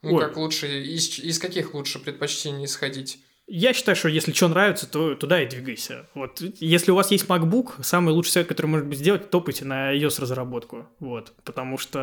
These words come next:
Speaker 2: I O S хорошо оплачивается, мне кажется, это интересно. Вот.
Speaker 1: Мгм.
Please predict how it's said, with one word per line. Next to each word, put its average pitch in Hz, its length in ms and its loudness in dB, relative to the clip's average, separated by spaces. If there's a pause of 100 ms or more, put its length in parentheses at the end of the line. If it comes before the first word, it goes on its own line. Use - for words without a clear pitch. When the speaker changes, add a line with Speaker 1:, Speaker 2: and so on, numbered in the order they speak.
(240)
Speaker 2:
I 135 180 0
O 160 40 6
S 156 100 0
хорошо 135 340 -4
оплачивается, 143 600 0
мне 143 120 -8
кажется, - 280 -8
это 123 100 -14
интересно. 123 480 -10 (220)
Вот. 156 100 -10
Speaker 1:
Мгм. 151 160 -8